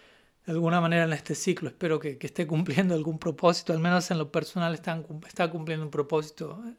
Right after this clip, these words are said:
en, en mi propia práctica, y desde ahí estoy tratando simplemente de, de extender y de compartir lo que siento que me,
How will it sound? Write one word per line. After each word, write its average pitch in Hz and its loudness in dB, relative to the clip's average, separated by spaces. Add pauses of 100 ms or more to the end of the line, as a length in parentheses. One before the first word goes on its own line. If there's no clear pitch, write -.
en, 214 -8
en 160 -4
mi 151 -4
propia 147 -2
práctica, 160 -2
y 143 6
desde 147 2
ahí 151 2
estoy 151 -6
tratando 147 -8
simplemente 143 -8
de, 123 -8 (1040)
de 175 0
extender 160 2
y 160 0
de 143 4
compartir 147 -4
lo 143 0
que 156 -6
siento 151 -10
que 143 -8
me, 135 -10